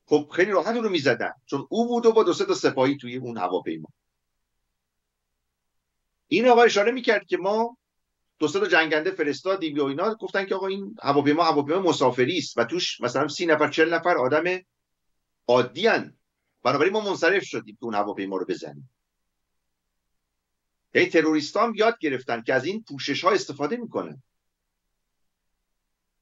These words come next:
بنابراین قواعد بین المللی و رویه ها به ما میگه،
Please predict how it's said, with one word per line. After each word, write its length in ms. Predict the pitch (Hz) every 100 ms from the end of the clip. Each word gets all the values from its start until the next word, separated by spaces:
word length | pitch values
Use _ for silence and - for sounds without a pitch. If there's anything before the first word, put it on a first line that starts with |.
| _ _ _ _ _ _ _ _
بنابراین 400 | 117 139 233 233
قواعد 840 | 226 143 143 139 123 143 143 139 135 _ -
بین 300 | 98 135 139
المللی 460 | 131 131 127 123 127
و 60 |
رویه 420 | 127 131 123 127
ها 160 | 113 185
به 100 | 190
ما 140 | 180
میگه، 400 | 220 233 120 82